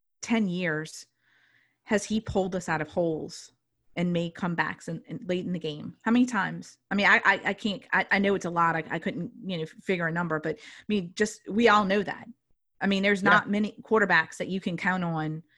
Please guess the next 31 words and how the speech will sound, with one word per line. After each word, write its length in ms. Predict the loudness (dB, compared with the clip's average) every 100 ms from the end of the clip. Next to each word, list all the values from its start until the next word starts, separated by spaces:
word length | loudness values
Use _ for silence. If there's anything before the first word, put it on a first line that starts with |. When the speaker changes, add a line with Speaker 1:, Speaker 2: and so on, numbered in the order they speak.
| _ -4
Speaker 1:
you 60 |
know, 80 | -2
in 60 | -2
the 60 |
fourth 260 | 0 -2 0
quarter 220 | -2 0
to 80 | -2
come 180 | -2 2
back 220 | 2 0
like 200 | -6 -8
that. 220 | -14 -16 -18 -20 _ -6
And 100 | -2
he's, 260 | 0 0 0
like 100 | 0
Speaker 2:
Yeah. 100 | 0
Speaker 1:
you 60 |
said, 240 | 2 2 2
he's 180 | -2 -2
carried 380 | 2 2 2
this 160 | -2 -8
team 200 | -6 -6
on 100 | -6
his 140 | -4
back 280 | 0 0 0
many 420 | -4 -4 -4 -6
times. 500 | -6 -6 -6 -14 -20 _ _ _ -20 _ -4
And 100 | -2
it 100 | 0
drives 300 | 0 2 0
me 120 | -4
insane. 640 | -2 -2 -2 -2 -4